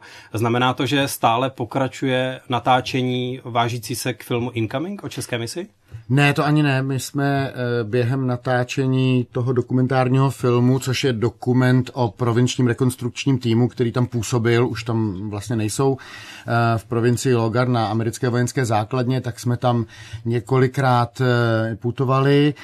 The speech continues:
Speaker 2: eh, těmi vojenskými speciály, byli jsme několikrát takhle, eh, na návštěvě na české ambasádě a jednou, eh, tehdejší, eh, český velvyslanec pan Pelc nám řekl: „Já mám pro vás takové překvapení,“ a představil nám českého archeologa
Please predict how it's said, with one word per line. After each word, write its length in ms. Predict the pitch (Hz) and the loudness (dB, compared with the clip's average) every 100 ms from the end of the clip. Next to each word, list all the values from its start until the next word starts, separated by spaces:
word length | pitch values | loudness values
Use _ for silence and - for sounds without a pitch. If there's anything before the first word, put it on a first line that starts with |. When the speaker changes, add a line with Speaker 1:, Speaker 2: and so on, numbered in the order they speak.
| - - - 135 120 | -20 -20 -12 -4 -2
Speaker 2:
eh, 40 | 120 | 0
těmi 220 | 127 123 | 2 2
vojenskými 460 | 123 127 - 120 110 | 4 2 0 -2 -2
speciály, 1120 | - - - 156 143 139 139 135 135 135 127 | -4 -2 2 4 6 6 4 4 4 2 2
byli 180 | 113 117 | 0 -2
jsme 200 | - 123 | 0 -2
několikrát 640 | 120 123 123 123 120 113 - | -2 -2 -2 0 0 0 -4
takhle, 480 | 110 113 113 104 | -6 -2 0 -2
eh, 640 | - 113 113 110 110 110 110 | -4 -2 0 0 0 -2 -2
na 140 | 110 | -2
návštěvě 540 | 113 113 - 120 117 113 | 0 -2 -4 -2 0 0
na 360 | 110 107 104 | 0 0 -4
české 360 | 95 110 - 113 | -6 -10 -6 -4
ambasádě 680 | 107 117 - 131 127 127 123 | -2 -2 -2 0 2 2 0
a 40 | |
jednou, 560 | 113 107 120 117 113 95 | 0 0 0 0 -2 -4
eh, 360 | 113 110 107 | -4 -4 -4
tehdejší, 800 | 101 110 113 110 - 117 107 98 | -6 -4 -4 -4 -4 -4 -4 -4
eh, 340 | 104 104 104 98 | -6 -6 -6 -8
český 360 | 107 - 120 | -10 -8 -6
velvyslanec 580 | 98 107 110 104 117 113 | -6 -4 -6 -4 -6 -6
pan 200 | - 110 | -6 -6
Pelc 300 | - 110 - | -4 -6 -4
nám 180 | 113 113 | -4 -4
řekl: 180 | 110 117 | -4 -2
„Já 160 | 107 | -2
mám 160 | 151 151 | -2 -2
pro 120 | 143 | -2
vás 160 | 135 131 | -4 -6
takové 280 | 127 131 | -8 -8
překvapení,“ 600 | 127 113 123 127 120 104 | -6 -6 -4 -4 -4 -4
a 40 | 80 | -6
představil 500 | - 110 - 127 135 | -8 -8 -4 -2 -2
nám 160 | 135 | -2
českého 480 | 120 120 - 143 113 | -4 -6 -4 -4 -4
archeologa 560 | 107 - 127 127 127 | -6 0 0 2 -2